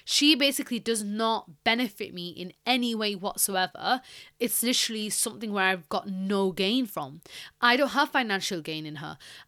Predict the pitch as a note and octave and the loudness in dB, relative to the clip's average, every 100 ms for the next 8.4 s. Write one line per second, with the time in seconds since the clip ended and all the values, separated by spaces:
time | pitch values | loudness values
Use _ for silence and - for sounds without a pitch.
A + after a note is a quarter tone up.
0 | - A3+ A3+ A#3+ A#3+ A#3+ A#3+ A3 A3 G3+ | -2 2 4 2 2 2 0 -2 -2 -2
1 | A3+ A3+ D#4 C4 G#3+ G3+ E3+ E3 D#3+ D3 | -4 -2 0 0 -2 -4 -4 -4 -6 -8
2 | D#3 - - - - A3 A3+ A#3+ B3 - | -10 -12 -14 -18 -2 2 2 2 0 -2
3 | A3+ G#3 - - A3 G#3 G3+ G3+ G3 G#3 | -4 -4 -6 -6 -6 -4 -2 -2 -2 -8
4 | - G3 F#3+ G3+ G#3 E3+ D3 D3+ - _ | -6 -4 -2 -2 -2 -4 -10 -14 -20 _
5 | _ _ _ _ _ _ G#3+ G#3+ C4 A#3+ | _ _ _ _ _ _ -6 -2 0 0
6 | B3+ A#3+ C#4 A#3+ F3+ G#3 G#3+ A3+ - G#3+ | 0 2 2 2 0 -2 -4 -4 0 4
7 | A#3+ - F#3 - G#3 F#3 A3 F3 F#3 D#3+ | 4 0 -8 -2 0 0 -4 -10 -8 -8
8 | D#3+ F3+ G#3 E3+ | -2 4 4 2